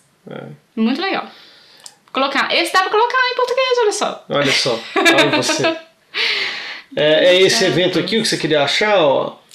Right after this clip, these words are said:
Speaker 2: Esse evento que eu queria achar. O Southland Multicultural Food Festival. É dia de dezesseis de março,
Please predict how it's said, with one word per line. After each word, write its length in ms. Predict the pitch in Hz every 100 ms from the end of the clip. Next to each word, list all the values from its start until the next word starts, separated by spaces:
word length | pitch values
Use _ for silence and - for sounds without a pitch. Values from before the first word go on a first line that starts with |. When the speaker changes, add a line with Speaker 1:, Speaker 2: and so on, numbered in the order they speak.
| - -
Speaker 2:
Esse 340 | 320 320 -
evento 240 | 277 277 262
que 60 |
eu 40 | 262
queria 180 | 254
achar. 460 | 240 240 190 170 165 _ _ - - - - _
O 280 | 240 226 202
Southland 580 | - 349 359 330 240
Multicultural 680 | 269 415 415 359 302 277 277
Food 280 | 277 466 466
Festival. 640 | - 185 - 175 151 -
É 160 | - 247
dia 300 | 220 277 254
de 320 | 220 349 285 220
dezesseis 560 | 208 381 440 427 359 320
de 60 |
março, 420 | 262 185 226 -